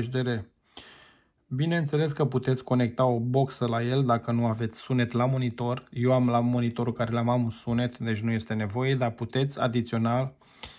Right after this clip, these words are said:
puteți, uh, uh, conecta la, la acest produs un... Uh, o boxă pe Bluetooth și se aude ca la cinema, să zicem.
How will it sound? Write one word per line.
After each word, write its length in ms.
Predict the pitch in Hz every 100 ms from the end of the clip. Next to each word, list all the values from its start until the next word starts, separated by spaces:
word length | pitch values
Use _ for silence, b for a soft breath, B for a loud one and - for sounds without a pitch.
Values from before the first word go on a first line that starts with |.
| B _
puteți, 560 | 120 120 127 127 - 123
uh, 540 | 123 123 117 117 117 - _ _ _ _ _ -
uh, 160 | 131 117
conecta 600 | - 120 113 107 - 127
la, 640 | 127 120 120 117 - 117 -
la 220 | 120 117
acest 460 | 110 - 127 -
produs 760 | _ 120 117 117 139 143 - -
un... 320 | 123 123 127 127
Uh, 440 | 123 123 120 117 117 _ _ b b b _
o 100 | 123
boxă 360 | 120 127 - 127
pe 160 | 123
Bluetooth 480 | 120 127 123 139 131
și 120 | -
se 120 | 117 123
aude 580 | 127 127 127 123 117 _ _ b b _
ca 180 | - 113
la 140 | 113
cinema, 400 | 113 - 117 113
să 140 | 101 101
zicem. 460 | 98 - 101 101